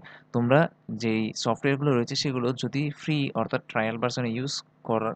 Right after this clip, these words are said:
করতে চাও তাহলে সেখানের মধ্যে একটি জলছাপ, জলছাপ থাকবে অর্থাৎ ওয়াটারমার্ক চলে আসবে, অর্থাৎ যেই সফটওয়্যার রয়েছে সেটার জলছাপটি তোমার ভিডিওর উপরে randomly থেকে যাবে ওরকম। অর্থাৎ সেটা রিমুভ করার জন্য তোমাদের পেইড ভার্সন কিনতে হবে।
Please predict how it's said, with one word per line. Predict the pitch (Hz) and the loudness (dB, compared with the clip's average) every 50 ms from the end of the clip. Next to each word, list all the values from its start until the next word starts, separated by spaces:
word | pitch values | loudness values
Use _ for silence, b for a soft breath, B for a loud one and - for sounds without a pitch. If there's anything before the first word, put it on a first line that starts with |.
| - - | -4 -6
করতে | 110 107 107 - 113 | -6 -4 -4 -6 -4
চাও | - 135 151 160 | -2 -2 -4 -2
তাহলে | - 113 110 110 117 135 | -2 -2 -2 0 -2 -2
সেখানের | - - 135 123 107 110 117 | -4 -4 -4 -4 -4 -4 -4
মধ্যে | 110 113 123 - 156 - - | -4 -2 -2 -4 -4 -4 -8
একটি | 101 - - 120 120 - - _ _ _ b b b b b b b - 117 131 | -10 -6 -6 -6 -6 -6 -10 _ _ _ b b b b b b b 2 8 10
জলছাপ, | 139 131 123 120 117 - 143 135 - - _ _ - - - _ _ - - _ _ _ _ _ _ _ _ | 10 12 10 8 6 4 0 0 -2 -2 _ _ -12 -12 -12 _ _ -20 -20 _ _ _ _ _ _ _ _
জলছাপ | 117 110 120 110 107 107 - - 120 - - | -4 -2 0 0 0 -2 -2 -4 -6 -4 -4
থাকবে | 127 120 120 131 | -4 -2 -2 -2
অর্থাৎ | 123 - 127 117 | 0 0 2 2
ওয়াটারমার্ক | 110 107 113 113 110 113 113 - - | 2 2 2 0 0 -2 -4 -4 -4
চলে | 127 117 123 | -2 -2 -2
আসবে, | 127 135 151 | -2 0 0
অর্থাৎ | 135 113 110 117 113 - 120 | -2 0 -2 -4 -4 -2 -2
যেই | 110 104 101 - - - | -2 -2 -2 -4 -6 -4
সফটওয়্যার | 110 110 104 - 127 131 127 | -4 -4 -4 -4 -6 -4 -4
রয়েছে | 127 135 143 | -4 -4 -4
সেটার | 147 - - 123 - 123 131 127 - - - 104 | -4 -6 -4 -4 -4 -4 -4 -4 -8 -14 -12 -8
জলছাপটি | - 101 98 101 101 - 120 - - 110 | -6 -4 -4 -4 -6 -6 -8 -8 -8 -6
তোমার | - 113 107 107 110 | -4 -4 -4 -2 -2
ভিডিওর | 113 104 107 107 107 - | -2 -2 -2 -2 -2 -4
উপরে | - 127 160 170 - - _ _ _ _ - 110 113 | -4 -4 -4 -4 -4 -8 _ _ _ _ -12 -8 -6
randomly | 107 101 104 104 101 101 101 - | -4 -4 -2 -4 -4 -4 -6 -6
থেকে | - 113 104 - 101 95 | -8 -8 -8 -8 -8 -8
যাবে | 95 - - - | -10 -10 -10 -10
ওরকম। | 92 101 110 - - - - - _ B B B B B B | -10 -10 -12 -12 -14 -14 -16 -16 _ B B B B B B
অর্থাৎ | - 127 - - 139 139 - | -4 -2 0 0 0 0 0
সেটা | 147 131 - 131 | 0 2 2 2
রিমুভ | 127 120 113 104 107 98 - - | 0 0 -2 -4 -4 -6 -4 -4
করার | 113 113 117 110 | -2 -2 -2 -4
জন্য | 131 139 156 160 - | -4 -4 -4 -4 -4
তোমাদের | 110 104 104 104 101 - - - _ _ _ _ _ _ _ _ _ _ _ _ | -6 -4 -4 -6 -8 -10 -12 -18 _ _ _ _ _ _ _ _ _ _ _ _
পেইড | - 117 113 110 101 117 | 0 0 0 0 0 -2
ভার্সন | 113 107 - - 107 101 - | -4 -4 -4 -6 -8 -8 -6
কিনতে | 104 95 78 92 | -6 -6 -6 -8
হবে। | - - | -10 -10